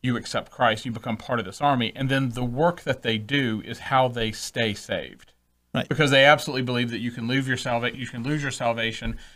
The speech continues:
Speaker 1: and that in fact it is this work that keeps you in the faith.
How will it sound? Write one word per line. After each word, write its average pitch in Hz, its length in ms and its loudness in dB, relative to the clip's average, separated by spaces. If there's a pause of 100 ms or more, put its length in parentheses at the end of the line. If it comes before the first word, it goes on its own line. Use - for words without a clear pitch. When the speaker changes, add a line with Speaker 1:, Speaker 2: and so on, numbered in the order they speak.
(140)
Speaker 1:
and 135 100 0
that 135 100 6
in 127 100 2
fact 135 280 2
it 123 160 -6
is 147 300 0
this 117 240 -6
work 113 300 -4
that 117 200 -4 (260)
keeps - 440 -4
you 131 120 0
in 123 120 0
the 110 80 -2
faith. 117 580 -2